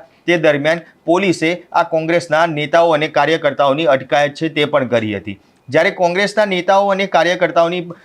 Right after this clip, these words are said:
પ-, અટકાયત કરવામાં આવી ત્યારે પોલીસ સ્ટેશન તેમને લઈ જવામાં આવ્યા, ત્યારે પોલીસ મથકમાં પણ આ નેતાઓ દ્વારા જે ધરણા છે તે ધરણા ઉપર ઉતરી ગયા હતા, એટલે કે પોલીસ સ્ટેશનની અંદર જ આ નેતાઓએ ધરણા છે તે કર્યા હતા અને કહેવામાં આવ્યું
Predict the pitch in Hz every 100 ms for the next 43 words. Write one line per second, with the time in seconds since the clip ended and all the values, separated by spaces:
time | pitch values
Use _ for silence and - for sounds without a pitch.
0 | _ - 139 143 160 185 185 165 156 147
1 | 139 135 165 160 _ 160 165 160 170 190
2 | - 180 190 175 170 165 151 143 139 139
3 | 131 123 107 113 - _ 165 160 196 190
4 | 170 190 185 180 170 156 156 151 165 185
5 | - - 175 180 160 160 160 147 147 165
6 | 165 - _ 135 160 143 151 185 180 151
7 | 156 170 _ 170 135 147 165 170 139 165
8 | 135 139 135 120 123 107 110 98 - _
9 | 151 165 170 175 165 170 170 160 175 175
10 | 160 151 180 160 160 160 160 151 147 151
11 | 165 139 139 147 147 156 147 151 135 123
12 | 113 110 98 - _ - 156 156 160 180
13 | 190 156 117 113